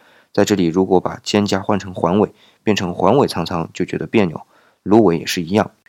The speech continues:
这就是牵涉到音韵学了，就不深入展开了。这都是植物啊，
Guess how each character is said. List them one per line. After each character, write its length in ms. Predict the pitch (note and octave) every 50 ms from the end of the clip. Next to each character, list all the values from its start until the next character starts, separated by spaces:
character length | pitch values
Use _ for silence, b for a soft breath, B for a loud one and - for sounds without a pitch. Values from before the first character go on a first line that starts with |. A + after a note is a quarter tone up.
| _ _ _
这 80 | - C#3
就 140 | B2+ B2+
是 140 | A#2+ B2 A#2+
牵 160 | - - B2+
涉 100 | B2+ B2
到 100 | A2 G2+
音 160 | G2+ A#2 B2+ C3
韵 100 | A#2 F#2+
学 160 | - - C2
了， 160 | - - - - _ _ _
就 80 | - -
不 100 | - -
深 160 | - F#2+ F#2
入 120 | F2+ F2
展 160 | E2+ - C2
开 160 | - G2 F2+ D#2+
了。 140 | - - - _ _ _ _ _ _ _ _ _ _ _
这 120 | - - B2
都 120 | C#3 C3+
是 120 | B2+ B2 G#2+
植 220 | - - - F2+
物 160 | G2+ A#2 A2+
啊， 220 | F2+ D#2+ D#2+ D#2+